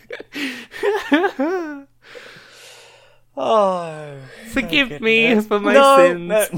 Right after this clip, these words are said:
Speaker 1: no. <laughs> No, never forgive, never forget.
Speaker 2: I love you.
Speaker 1: I love you too. Do you need a bra that holds lamp covers?
Speaker 2: <laughs>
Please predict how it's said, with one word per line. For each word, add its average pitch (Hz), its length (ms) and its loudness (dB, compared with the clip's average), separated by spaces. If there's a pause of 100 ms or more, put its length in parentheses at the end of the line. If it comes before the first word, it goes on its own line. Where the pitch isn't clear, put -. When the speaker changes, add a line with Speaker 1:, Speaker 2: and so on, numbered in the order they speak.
(360)
Speaker 1:
no. 170 100 -8 (300)
<laughs> 190 260 4
No, 190 60 -2
never 180 200 -2
forgive, 147 560 -8 (160)
never 156 160 -2
forget. 151 480 -10 (260)
Speaker 2:
I 190 60 -2
love 226 260 4
you. 226 380 6 (280)
Speaker 1:
I 233 40 0
love 202 220 2
you 196 140 -8
too. 135 560 0 (720)
Do - 100 -14
you 262 60 -8
need 285 180 -8
a 240 60 -14 (220)
bra 190 340 4
that 143 160 -10
holds 151 340 -6
lamp 160 300 -10
covers? 127 460 -16
Speaker 2:
<laughs> - 40 -20